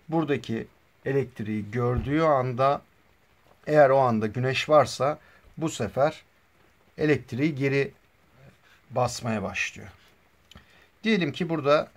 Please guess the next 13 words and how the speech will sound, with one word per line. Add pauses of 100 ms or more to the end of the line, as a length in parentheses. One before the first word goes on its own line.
her
panelimizin (1200)
hesap (240)
kolay
olsun
diye (1600)
yüz
watt
olduğunu
düşünelim. (760)
Tabii
bu
panellerimiz